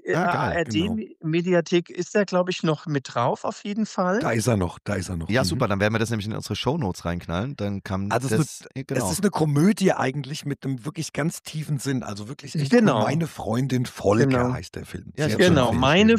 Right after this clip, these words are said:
Speaker 2: ja.
Speaker 1: Freundin Volker“. Und, äh, wie gesagt, also, ich finde auch, wenn, wenn du Axel Milberg sonst
Speaker 2: Ja,
Speaker 1: als
Speaker 2: Wahnsinn, ja.
Speaker 1: Tatortkommissar hast und dann im Fummel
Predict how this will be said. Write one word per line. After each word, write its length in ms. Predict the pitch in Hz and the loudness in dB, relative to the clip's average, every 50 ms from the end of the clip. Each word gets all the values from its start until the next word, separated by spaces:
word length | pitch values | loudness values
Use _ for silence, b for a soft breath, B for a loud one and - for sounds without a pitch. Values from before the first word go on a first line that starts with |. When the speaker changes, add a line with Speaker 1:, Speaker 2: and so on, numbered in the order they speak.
| 214 - | 2 -2
Speaker 2:
ja. 180 | - 104 156 165 | -2 2 4 6
Speaker 1:
Freundin 400 | 175 190 190 180 160 165 165 160 | 6 6 6 6 6 4 2 2
Volker“. 520 | - - 151 143 160 175 - 185 175 175 175 B B B B B B | 2 4 4 4 4 4 4 4 4 4 2 B B B B B B
Und, 420 | - 160 151 151 151 147 143 - - - | 2 4 4 4 4 2 -2 -4 -2 2
äh, 220 | - 139 139 139 135 | 4 4 4 4 2
wie 200 | 156 143 160 160 | 0 -2 0 0
gesagt, 440 | 165 147 131 139 135 131 - - | 0 2 2 2 0 0 -4 -4
also, 160 | - 143 131 - | -4 -4 -4 -4
ich 220 | - 170 - - | -4 -4 -4 -2
finde 460 | - - 190 190 196 180 190 190 - - | 2 2 4 4 4 4 2 2 2 2
auch, 300 | 147 143 147 147 - - | 0 2 2 0 -2 -2
wenn, 260 | 214 151 139 143 139 131 | 0 0 2 2 2 2
wenn 140 | 139 139 | 0 0
du 100 | 131 - | 0 0
Axel 380 | - - 175 - - - 175 156 | -2 -4 -6 -8 -4 -2 0 0
Milberg 500 | 143 147 156 175 202 175 - 143 127 123 | 2 2 2 2 2 2 2 0 0 0
sonst 300 | - - - 139 143 - | -4 -4 -4 -4 -4 -4
Speaker 2:
Ja, 120 | - - - | -6 -6 -6
Speaker 1:
als 200 | 139 - 78 80 | -4 -4 -4 -4
Speaker 2:
Wahnsinn, 240 | - - 143 156 165 - - 156 139 | -4 -2 -2 -2 -2 -2 -4 -4 -2
ja. 220 | 127 87 85 80 | -2 -2 -2 0
Speaker 1:
Tatortkommissar 540 | 131 123 123 120 120 117 123 117 113 117 113 | 0 0 0 0 -2 -4 -4 -6 -4 -2 0
hast 300 | 113 127 165 - - - B B B B B B B | 0 -2 -2 -4 -10 -18 B B B B B B B
und 240 | B 160 147 143 135 | B 2 2 4 4
dann 280 | 147 139 160 180 190 - - | 2 2 2 2 0 -2 0
im 260 | - 165 156 156 151 | 0 2 4 4 2
Fummel 640 | 131 - - - - 180 190 175 151 147 156 156 | 0 -2 -4 2 2 4 4 4 4 4 2 2